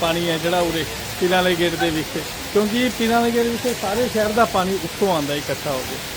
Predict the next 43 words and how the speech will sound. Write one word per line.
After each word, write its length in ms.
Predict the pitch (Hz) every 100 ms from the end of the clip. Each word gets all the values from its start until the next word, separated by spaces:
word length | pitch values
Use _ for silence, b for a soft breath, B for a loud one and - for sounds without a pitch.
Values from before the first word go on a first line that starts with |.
| - - 185
ਉਚਾਈ 320 | 185 202 202
'ਤੇ 200 | 214 214
ਸ਼ਹਿਰ 280 | 220 214 214
ਬਣੇ 220 | 214 214 214
ਹੋਣ 240 | 196 202
ਕਾਰਨ 300 | 190 180 185
ਉਰੇ 260 | 185 190 202
ਜਿਹੜਾ 220 | 185 190
ਹੈਗਾ 220 | 185 175
ਸ਼ਹਿਰ 280 | 180 185 170
ਦਾ 140 | 180 190
ਪਾਣੀ 340 | 170 165 160
ਹੈ 80 | 160
ਜਿਹੜਾ, 220 | 156 165 - - - -
ਤਾਂ 180 | 190 196
ਉਰੇ 280 | 208 202 220
ਇਕੱਠਾ 300 | 208 190 196
ਹੁੰਦਾ 280 | 170 165 196
ਤੇ 100 | 208
ਕਰੀਬ 280 | 214 214 214
ਕਰੀਬ 220 | 220 226
ਐਂ 200 | 220 220
ਲਾ 120 | 208
ਲਓ 100 | 202
ਵੀ 140 | 208 226 -
ਇੱਕ 240 | 202 - 220
ਫੁੱਟ 180 | 196 175
ਦੇ 200 | 190 185
ਕਰੀਬ 240 | - 165
ਕਰੀਬ 920 | 156 160 147 - - - - - -
ਜਿਹੜਾ 160 | 175 196
ਹੈਗਾ 260 | 202 160
ਪਾਣੀ 300 | 185 180 175
ਪੀਰਾਂ 300 | 175 190 175
ਵਾਲੇ 140 | 175 180
ਗੇਟ 160 | 180
ਵਿਖੇ 260 | 175 175 185
ਇਕੱਠਾ 280 | 175 165 180
ਹੋ 140 | 151 147
ਚੁੱਕਿਆ। 360 | 165 185 185
ਤੁਸੀਂ 280 | 185 170 196
ਲਾਈਵ 220 | 175 156
ਤਸਵੀਰਾਂ, 380 | 156 160 196 202